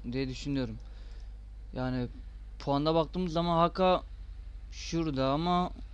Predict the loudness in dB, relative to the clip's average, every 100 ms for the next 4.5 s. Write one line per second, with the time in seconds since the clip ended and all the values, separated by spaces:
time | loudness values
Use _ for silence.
0 | -12 -12 -12 -12 -10 -10 -10 -10 -10 -10
1 | -12 -12 -12 -10 -4 0 0 2 2 4
2 | 4 2 2 0 -2 -2 -2 -2 -6 -10
3 | -12 -12 -12 -12 -12 -8 -2 -2 -2 -2
4 | 0 2 2 2